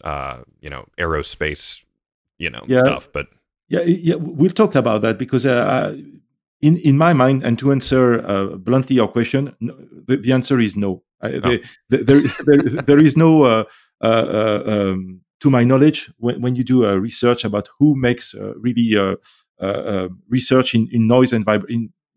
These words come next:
Speaker 2: in the acoustics of, of drums and cymbals and so forth, you'll find some stuff that are coming from, from, uh, uh, um, universities, really researchers,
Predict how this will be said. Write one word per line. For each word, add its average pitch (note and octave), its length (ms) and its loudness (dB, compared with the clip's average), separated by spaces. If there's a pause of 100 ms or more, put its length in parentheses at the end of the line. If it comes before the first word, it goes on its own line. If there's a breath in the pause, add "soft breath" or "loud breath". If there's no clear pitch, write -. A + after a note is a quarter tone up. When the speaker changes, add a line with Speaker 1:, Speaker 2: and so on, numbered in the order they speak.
(340)
Speaker 2:
in B2 140 -2
the B2+ 100 4
acoustics A#2+ 540 -2
of, - 220 -8 (300)
of G#2+ 140 0
drums B2+ 320 2
and A2 140 -2
cymbals B2 400 0
and A2 80 -8
so A#2+ 120 -6
forth, B2+ 300 -4 (240)
you'll C3+ 140 4
find C#3+ 420 0
some D#3 420 0
stuff - 480 -4 (200)
that A#2 160 -2
are G#2+ 80 -2
coming A#2+ 280 -2
from, G#2+ 300 -4
from, G#2 260 -4
uh, G2 200 -2 (480)
uh, G#2+ 640 0
um, F#2+ 320 -10 (880)
universities, C3 920 2
really D3 300 6
researchers, B2 960 2